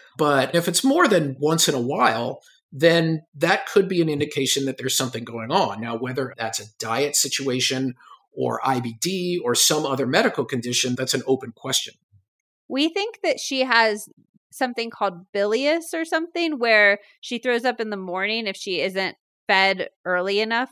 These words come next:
Speaker 2: like, if her stomach's too empty. So we're trying to figure out how to mitigate that without waking up at five A M.
Speaker 1: <laughs> Yeah, bilious vomiting syndrome is absolutely a thing that dogs and cats will do.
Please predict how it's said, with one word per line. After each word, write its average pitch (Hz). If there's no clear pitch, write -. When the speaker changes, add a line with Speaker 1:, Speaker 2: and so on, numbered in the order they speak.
Speaker 2:
like, 190
if 185
her 185
stomach's 190
too 240
empty. 240
So 202
we're 185
trying 196
to 190
figure 185
out 175
how 180
to 160
mitigate 175
that 170
without 170
waking 170
up 151
at -
five 147
A 131
M. 117
Speaker 1:
<laughs> 135
Yeah, 139
bilious 190
vomiting 143
syndrome 123
is 120
absolutely 139
a 120
thing 123
that 123
dogs 127
and 123
cats 127
will 123
do. 127